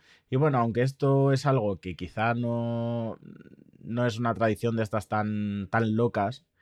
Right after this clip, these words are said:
lo defiendo un poco porque la finalidad que tiene, eh, es la del, de obtener un alimento, ¿no? A partir del animal, pero bueno, verlo en sí es todo un show.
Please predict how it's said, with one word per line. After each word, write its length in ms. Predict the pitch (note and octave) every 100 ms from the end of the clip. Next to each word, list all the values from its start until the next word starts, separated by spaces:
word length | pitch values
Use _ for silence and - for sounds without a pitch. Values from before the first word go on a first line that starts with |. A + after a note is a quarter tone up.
| _ _ _ _ _ _ - - -
lo 160 | - A2
defiendo 300 | A2+ C3+ C#3+
un 60 |
poco 280 | C3+ C3+ C3+
porque 480 | C3 A2 - A2+ A2
la 140 | G#2
finalidad 460 | G#2 G#2 G#2 G#2+ B2
que 120 | C3+
tiene, 600 | A#2+ C3 C3 C3 C3 C3 -
eh, 800 | G#2 G2 F#2 F#2 F2+ E2+ D2+ - _ _ _ _ - - -
es 220 | A2+ G#2+
la 180 | B2+ B2
del, 440 | A#2+ G#2+ F#2+ - _ _ E2 - _ -
de 120 | A2
obtener 360 | G#2 B2+ B2 C3
un 120 | C#3+
alimento, 540 | B2 A2 A2+ G#2 E2+
¿no? 140 | F#2 A#2+
A 60 |
partir 280 | A#2 G2 G#2
del 120 | G2
animal, 320 | F#2+ F#2+ A2+ A#2+
pero 140 | F#2+
bueno, 200 | F#2+ E2+
verlo 400 | D#2 G#2 A#2+ G2
en 100 | F#2
sí 160 | F2+ A2
es 100 | A#2
todo 200 | A2 G2
un 80 | F2
show. 280 | - D2+